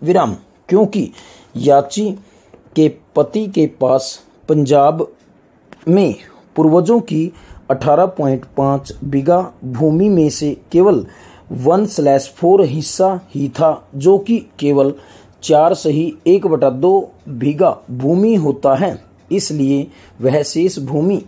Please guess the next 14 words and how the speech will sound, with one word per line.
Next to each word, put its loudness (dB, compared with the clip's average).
के 0
लिए -4
हकदार 0
है। -4
विराम। 0
उसने -2
यह 0
तर्क -2
दिया 2
है -4
कि -2
याची 0
विवादग्रस्त 0
भूमि 2